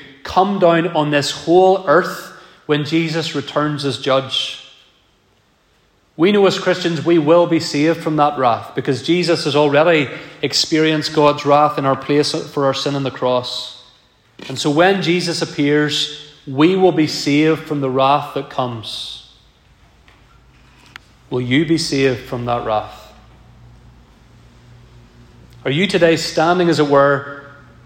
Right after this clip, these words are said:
as though a, a ten-ton truck was coming toward you? And people, people have been yelling at you, and people have been urging you, "Get out of the way." And you haven't moved yet.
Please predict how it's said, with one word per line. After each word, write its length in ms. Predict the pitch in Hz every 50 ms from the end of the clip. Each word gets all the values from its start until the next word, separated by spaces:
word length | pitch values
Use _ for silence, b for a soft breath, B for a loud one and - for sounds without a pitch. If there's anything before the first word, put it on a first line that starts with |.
| - _
as 160 | - 156 -
though 180 | - 185 185 185
a, 520 | 160 143 139 - - - - - - - - - - - _ _ -
a 80 | 139
ten-ton 760 | - - - - 196 196 208 208 196 202 - - 185 175 175 165
truck 440 | - - - - 180 185 - - -
was 140 | 165 - -
coming 340 | - - 170 165 160 160
toward 360 | 151 139 127 123 131 143 139 135
you? 180 | 127 113 101 - - - - - - - - - - - - - - - - - - - - - - - - - - - - - - - _ _ _ _
And 100 | - 123
people, 500 | - 190 226 226 - 202 190 180 185 185 180
people 280 | - 208 190 208 185
have 140 | 180 165 135
been 160 | 165 151 151
yelling 480 | 143 139 135 139 156 185 202 214 214 208
at 160 | 190 - -
you, 80 | 147 131
and 120 | 127 120
people 300 | - 196 220 - 214 196
have 100 | 180 -
been 260 | 175 151 147 156 156 -
urging 420 | 170 185 208 214 - 196 202 180
you, 260 | 160 147 139 120 101 - - - - - 135
"Get 240 | 120 - 185 214 226
out 140 | 226 226 220
of 100 | 220 180
the 80 | 202 196
way." 580 | 185 185 196 220 226 214 196 139 117 104 - - - - _ _ _ _ _ _ _ - - - - _ _ _ _ _ _ _ _ _ _ _ _ _ _ _ - _ _ _ _ _ _ _ _
And 80 | 123 131
you 100 | 160 165
haven't 280 | 170 185 170 170 160
moved 340 | 143 131 139 156 175 160 -
yet. 340 | 151 131 113 110 - -